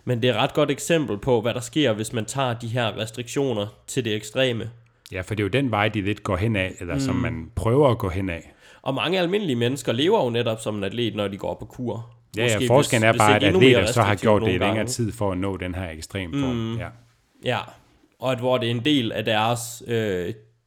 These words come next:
Speaker 1: de fleste af dem ved godt, at det her, det er for en midlertidig form, hvor at almindelige mennesker, de går på kur, de forhåbentlig gør det, fordi de gerne vil tabe sig på lang sigt, eller blive sundere på lang sigt.
Speaker 2: Mm.
Speaker 1: Øhm, men det er bare ikke det, man op-, opnår.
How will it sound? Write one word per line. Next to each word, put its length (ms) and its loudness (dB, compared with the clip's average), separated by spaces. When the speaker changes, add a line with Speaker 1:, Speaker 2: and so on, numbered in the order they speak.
Speaker 1:
de 80 -8
fleste 340 0
af 60 2
dem 160 -4
ved 180 0
godt, 260 0
at 160 -12
det 100 -4
her, 340 -4
det 80 -4
er 40 -4
for 140 -2
en 100 -2
midlertidig 600 -4
form, 280 -2
hvor 200 2
at 420 -4
almindelige 400 -2
mennesker, 380 -4
de 120 -10
går 160 -2
på 120 -10
kur, 460 -8
de 120 -6
forhåbentlig 580 -2
gør 200 0
det, 160 -4
fordi 220 -6
de 120 -10
gerne 320 0
vil 140 -4
tabe 280 0
sig 120 -4
på 100 -4
lang 280 0
sigt, 260 -8
eller 240 -4
blive 120 -8
sundere 360 0
på 100 -6
lang 280 -4
sigt. 340 -12
Speaker 2:
Mm. 220 -6
Speaker 1:
Øhm, 460 -4
men 300 -6
det 80 -2
er 40 -2
bare 200 -2
ikke 120 -8
det, 100 -4
man 120 -4
op-, 260 -4
opnår. 640 -6